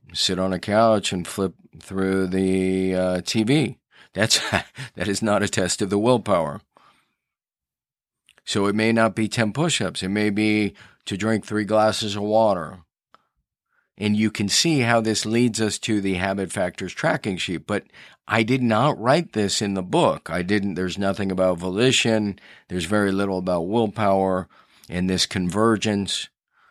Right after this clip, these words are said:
But this is the key. I've been talking about self-efficacy for years, and then that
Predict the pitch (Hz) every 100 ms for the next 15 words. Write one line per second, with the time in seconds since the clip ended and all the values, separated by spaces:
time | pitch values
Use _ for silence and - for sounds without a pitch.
0 | _ _ _ _ - 92 - 196 - 180
1 | 123 117 - 143 92 92 95 104 90 113
2 | 117 117 117 104 104 95 - 101 95 110
3 | 117 - 101 104 - 98 95 - 95 98
4 | 120 110 82 82 104 - - _ _ _
5 | _ _ _ _ _ - - 95 101 98
6 | 98 98 95